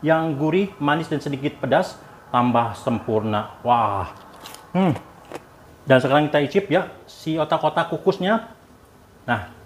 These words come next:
ya. Teksturnya itu kenyal banget. Kita cocol dengan saus kacang. Wow. Mari makan lagi. Hmm. Super lembut banget otak-otaknya.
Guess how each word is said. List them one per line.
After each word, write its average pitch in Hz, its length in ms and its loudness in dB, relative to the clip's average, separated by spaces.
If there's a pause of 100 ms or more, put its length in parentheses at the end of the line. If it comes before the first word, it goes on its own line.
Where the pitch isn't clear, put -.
(200)
ya. - 160 -4 (1040)
Teksturnya 135 320 2
itu 165 80 4
kenyal 135 320 6
banget. 139 240 4 (500)
Kita 147 220 2
cocol 151 180 2
dengan 147 180 4
saus 147 160 2
kacang. 170 320 2 (1400)
Wow. 107 380 0 (1500)
Mari 131 220 6
makan 156 240 6
lagi. 165 180 6 (1600)
Hmm. 185 560 6 (800)
Super 185 540 4
lembut 180 480 4
banget 160 400 2
otak-otaknya. 151 680 0